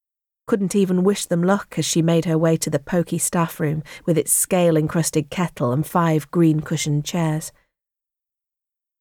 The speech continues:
Sinking into one of them, Abby absent-mindedly fingered the slit where the orange foam was displayed like the innards of a body. She thought of the time she'd stuffed the foam back in during her coffee breaks,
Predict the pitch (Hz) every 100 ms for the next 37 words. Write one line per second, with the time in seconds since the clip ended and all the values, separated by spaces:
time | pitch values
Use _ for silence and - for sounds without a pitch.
0 | _ - 247 226 208 208 - 160 139 143
1 | - 143 156 _ _ _ _ _ - 180
2 | 170 156 175 - 170 - 170 170 160 151
3 | 151 - 180 170 156 156 - 190 - 160
4 | 147 160 165 160 160 - 190 180 151 135
5 | 147 - - 143 143 156 147 165 - 175
6 | 165 147 151 147 147 165 156 147 - _
7 | _ _ _ _ _ _ _ _ _ _
8 | - 214 233 220 - 156 156 165 156 156
9 | - 160 - 180 170 - 160 180 170 165
10 | 190 180 - 202 165 151 165 156 170 165
11 | - - 165 165 156 - -